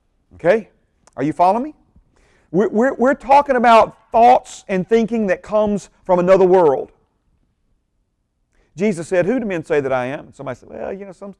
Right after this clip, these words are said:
think you're a prophet, good teacher." They withheld all the negative things that were being said about Jesus, I guess out of being kind or polite.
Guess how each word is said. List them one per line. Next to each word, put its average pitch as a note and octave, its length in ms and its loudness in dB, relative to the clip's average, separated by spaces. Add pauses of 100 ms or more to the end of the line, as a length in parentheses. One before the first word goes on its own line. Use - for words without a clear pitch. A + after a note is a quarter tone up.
think F#3+ 180 -18
you're F#3 80 -6
a E3+ 40 -6
prophet, E3 500 -10
good E3 200 -8
teacher." D#3 540 -12 (240)
They E3+ 160 2
withheld D3+ 640 2
all C#3+ 340 0
the B2 260 -8
negative C#3+ 380 -6
things A2+ 240 -12
that - 80 -12
were - 60 -10
being A2+ 180 -10
said G#2+ 180 -8
about G#2+ 220 -8
Jesus, A2 360 -12
I G#2 80 -12
guess A2 200 -10
out A2+ 160 -8
of G#2 140 -20
being A2 180 -14
kind G#2+ 320 -16
or - 40 -20
polite. G#2 300 -12